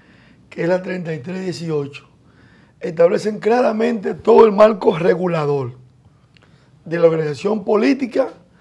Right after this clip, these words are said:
de la pre-campaña, de la post-campaña, o sea, de todo lo que tiene que ver con el marco organizacional, inclusive hasta las encuestas. Las encuestas deben de ser dirigidas por la Junta Central Electoral. La pre-campaña solamente la autoriza la,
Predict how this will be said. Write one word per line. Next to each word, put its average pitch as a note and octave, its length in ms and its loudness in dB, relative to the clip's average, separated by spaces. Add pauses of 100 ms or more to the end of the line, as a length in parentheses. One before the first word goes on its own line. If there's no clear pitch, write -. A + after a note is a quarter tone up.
(460)
de E3+ 160 -4
la E3+ 160 4
pre-campaña, A#3+ 840 0
de G3 80 0
la - 140 -4
post-campaña, A#3 960 -2
o - 40 -18
sea, - 140 -2
de F#3+ 260 -2
todo C#4+ 400 4
lo C4+ 80 -2
que A#3 80 -2
tiene B3 260 -6
que G#3 140 -4
ver A#3+ 240 -4
con G3+ 260 -8
el E3+ 100 -6
marco A3 540 -4 (640)
organizacional, F#3 960 0
inclusive F3+ 720 -6 (600)
hasta G#3+ 400 -4
las F3+ 160 -4
encuestas. E3 600 -8 (840)
Las C#3 180 -8
encuestas E3 380 -2
deben F#3+ 160 -2
de G3 100 -6
ser G3+ 260 0
dirigidas G#3 480 -2
por G#3 140 -4
la E3+ 80 -4
Junta F#3+ 240 -8
Central E3+ 340 -2
Electoral. E3+ 480 -6 (840)
La F3+ 240 -2
pre-campaña G#3+ 600 2
solamente A3 440 0
la A3+ 60 -2
autoriza G#3+ 480 -2
la, F3 140 -4